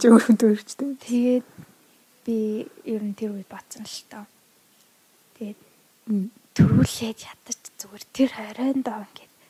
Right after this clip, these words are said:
Speaker 2: зүгээр юу хийж ингээ биччихгүй яасан юм бэ гэж бод-, би тэрэнд амар хамсаж байсан. Аа, тэгээ би чам
Speaker 1: Мгм.
Speaker 2: тэгээд ам-, чам энэ та нарт амар гоё юм л шүү. Аа, тэгээд
Speaker 1: За.
Speaker 2: би тэр үнийг жил хүлээсэн аахгүй юу? Ингээд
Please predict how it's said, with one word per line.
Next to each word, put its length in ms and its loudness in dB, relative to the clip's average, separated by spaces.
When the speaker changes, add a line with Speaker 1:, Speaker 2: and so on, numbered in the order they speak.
Speaker 2:
зүгээр 320 -12
юу 160 6
хийж 200 -2
ингээ 240 -14
биччихгүй 720 -2
яасан 320 -6
юм 80 -6
бэ 160 -18
гэж 240 -16
бод-, 160 -20
би 80 -14
тэрэнд 320 -10
амар 240 -12
хамсаж 320 -12
байсан. 320 -6
Аа, 80 -4
тэгээ 160 0
би 160 -8
чам 160 2
Speaker 1:
Мгм. 80 -8
Speaker 2:
тэгээд 240 -4
ам-, 200 -14
чам 240 -16
энэ 240 -16
та 160 -12
нарт 240 -12
амар 240 -12
гоё 160 -12
юм 100 -16
л 80 -16
шүү. 240 -16
Аа, 160 -20
тэгээд 440 -4
Speaker 1:
За. 100 4
Speaker 2:
би 120 -8
тэр 260 -6
үнийг 260 -12
жил 160 -6
хүлээсэн 460 -14
аахгүй 280 -20
юу? 100 -20
Ингээд 200 -18